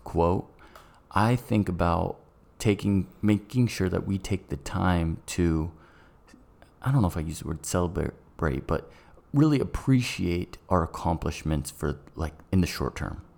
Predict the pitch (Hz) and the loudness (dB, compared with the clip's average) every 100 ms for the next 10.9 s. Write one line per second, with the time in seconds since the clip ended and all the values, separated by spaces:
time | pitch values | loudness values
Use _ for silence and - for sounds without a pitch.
0 | - - 90 82 - - - - - - | -6 4 4 4 -4 -20 -20 -20 -20 -10
1 | - 139 131 107 98 - 92 90 85 - | -2 0 4 6 6 4 2 2 0 -6
2 | - - - 90 - 78 90 85 82 - | -4 -4 0 -2 -2 0 2 2 0 -2
3 | - - 80 78 - 62 - - - - | -8 -6 -4 -4 -4 -6 -8 -8 -10 -10
4 | - _ - - - _ - 127 127 113 | -16 _ -20 -20 -20 _ 0 2 4 2
5 | - 104 98 87 - 92 87 92 92 90 | 4 2 4 2 0 0 0 2 2 2
6 | 90 - 80 82 76 76 - - - - | 0 -4 -4 -2 -2 -6 -16 -20 -18 -12
7 | - 92 95 90 - 87 - 90 87 - | 0 2 4 2 0 -2 0 2 0 0
8 | 90 90 107 - 101 110 139 - 101 90 | -4 -4 -4 -4 0 0 0 0 0 2
9 | 87 87 80 98 98 - 98 85 90 90 | 0 0 0 -2 -2 -2 0 2 0 -2
10 | 85 - - - 87 87 82 80 - | -4 -8 -12 -4 0 0 0 -2 -6